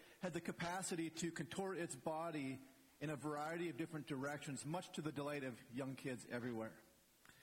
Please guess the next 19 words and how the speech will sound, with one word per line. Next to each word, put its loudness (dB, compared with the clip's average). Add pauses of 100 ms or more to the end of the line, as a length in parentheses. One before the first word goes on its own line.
(120)
This 0
toy, 0
of -4
course, 0 (1300)
is 0
Stretch 2
Armstrong. 0 (1120)
And 0
he's 0
been 0
released 2 (160)
and 2
re-released 0
multiple 0
times 0
in -2
its -2
forty-five-year 0
history. -2